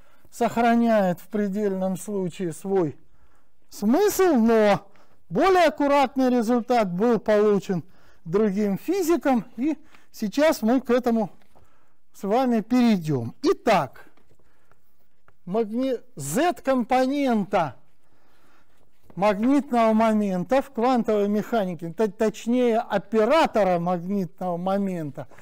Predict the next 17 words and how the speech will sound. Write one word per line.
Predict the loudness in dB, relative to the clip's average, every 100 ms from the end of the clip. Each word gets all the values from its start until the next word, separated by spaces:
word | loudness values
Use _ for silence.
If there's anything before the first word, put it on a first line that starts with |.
| -20 -20 -20 -12
Напомню, | -2 -2 2 2 4 4 2
что, | -2 -4 2 2 2 -4 -20 -20 -20 -20 -20 -20 -20 -10
э, | -2 2 4 4 4 2 0 -2 -4 -4 0
любой | 2 2 2 4 4
магнитный | 2 2 0 0 0 -2
момент | 0 2 2 2 0
пропорционален | -4 -4 -2 -4 0 0 2 2 4 4 2 -4 -14 -20 -12
механическому. | -4 -2 2 2 2 0 -2 -4 0 2 4 2 -2 -20 -20 -20 -16 -2
Значит, | 2 2 2 -2
мы | 2 4 4
будем | 4 2 0 -2 -4
считать, | -14 -6 -6 0 2 2 -2
что | -14 -2 2 2 0 -10 -20 -20 -20 -20 -20 -20 -20 -20 -20 -20 -20 -20 -20 -20 -20 -20 -20 -20 -20 -20 -10 0
это | 2 2 0 -2
как | -2 0 4 4 2
бы | 0 0 0
векторы, | 2 2 4 2 0 0 2 4 2